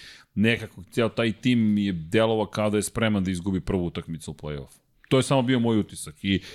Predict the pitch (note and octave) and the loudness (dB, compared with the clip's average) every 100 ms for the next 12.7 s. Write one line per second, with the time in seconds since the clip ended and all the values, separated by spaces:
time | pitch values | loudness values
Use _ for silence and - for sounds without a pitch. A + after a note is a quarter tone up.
0 | - G#2+ A2+ G2+ A#2 C3+ - A2+ A2 G#2 | -8 -2 0 2 2 2 0 -4 -4 -2
1 | A2+ A#2 A#2 A2+ A#2 A2 G#2+ G2+ G2+ - | 0 0 0 0 2 2 0 -2 -6 -2
2 | A2 G2 F#2 - F#2+ G2 - F#2+ F#2 D#2+ | -2 0 -2 -4 -2 -2 0 0 2 0
3 | D#2 F2+ A2 - - - _ - G2 G2 | 0 0 -2 -6 -20 -20 _ -2 2 2
4 | G2 E2+ - F2+ G2+ F#2 G#2 G2 G#2 F#2+ | 2 0 -4 -4 -4 -2 -2 0 0 0
5 | G#2+ G2 F#2+ F2 _ A2+ G2+ - F#2+ G#2+ | -2 -4 -6 -10 _ -2 0 -2 0 2
6 | B2 A#2+ B2 G#2 A#2 A#2+ - A2 - F#2 | 0 -2 -10 -6 -2 -2 -2 -4 -4 -10
7 | - B2 C3 B2 A2 F#2 D#2+ G2 A#2+ B2+ | 0 2 4 2 2 0 -2 0 0 2
8 | B2+ A#2+ G#2 - - - G#2+ A#2+ A#2 G#2+ | 2 0 0 -4 -20 0 2 2 2 -2
9 | G#2 A2+ A#2 A#2 A#2+ A2 A#2+ B2 A#2+ B2+ | -2 0 2 2 0 -2 -4 -4 -2 0
10 | C3+ B2 F#2 B2+ B2 A2+ G#2 G#2+ A2 F2+ | 0 0 2 2 2 0 -2 0 0 0
11 | - - G2+ F#2+ - F2 G2 F#2+ F2 - | -4 -6 -2 -4 -4 -6 -4 -4 -4 -8
12 | - F#2 F2 D#2+ - - - | -6 -2 -2 -2 -4 -10 -16